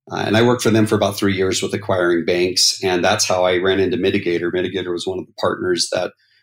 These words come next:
I worked with. And what I loved about that solution was that they had that same technology mindset, and that they didn't wanna just respond to issues or manage alerts. They wanted to understand why it was happening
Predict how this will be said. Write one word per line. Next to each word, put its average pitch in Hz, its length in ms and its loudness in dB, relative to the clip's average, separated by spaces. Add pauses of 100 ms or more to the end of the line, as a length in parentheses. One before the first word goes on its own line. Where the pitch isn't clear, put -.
(140)
I 98 80 -2
worked 98 300 0
with. 87 320 -2
And 87 280 -2 (540)
what 101 180 2
I 98 120 4
loved 101 440 2
about 90 400 0
that 98 200 0
solution 98 680 2
was 90 300 0
that 87 280 0 (280)
they 92 460 0 (340)
had 101 280 2
that - 180 0
same 98 340 2
technology 95 720 0
mindset, 92 760 0
and 92 160 0
that 95 140 -6
they 98 160 4
didn't 107 280 2
wanna 92 260 0
just - 340 -2
respond 135 680 0 (440)
to 92 440 0
issues 95 480 0
or 87 120 2
manage 95 500 2
alerts. 90 540 0
They 95 120 0
wanted 95 300 2
to - 80 -2
understand 87 560 0
why 90 220 2
it - 100 -4
was - 140 0
happening 98 540 -2